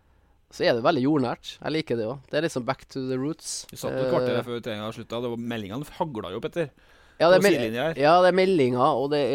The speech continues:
Speaker 1: er, mm, bredden i Ranheim, da, kan du si, eh, den frivilligheten. Eh, de som leverer mat til oss, lager mat til oss. Altså, det er veldig sånn, det er, alt er jo frivillig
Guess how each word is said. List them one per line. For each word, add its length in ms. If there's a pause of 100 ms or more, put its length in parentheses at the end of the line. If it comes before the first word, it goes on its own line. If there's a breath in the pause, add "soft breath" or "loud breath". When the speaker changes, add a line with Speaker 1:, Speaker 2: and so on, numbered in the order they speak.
Speaker 1:
er, 480
mm, 560 (800)
bredden 480
i 80
Ranheim, 300
da, 100
kan 120
du 40
si, 160
eh, 380 (260)
den 180
frivilligheten. 840 (680)
Eh, 1500 (300)
de 120
som 160
leverer 280
mat 280
til 120
oss, 120
lager 320
mat 260
til 140
oss. 160
Altså, 200
det 100
er 80
veldig 220
sånn, 160
det 80
er, 80
alt 180
er 80
jo 40
frivillig 320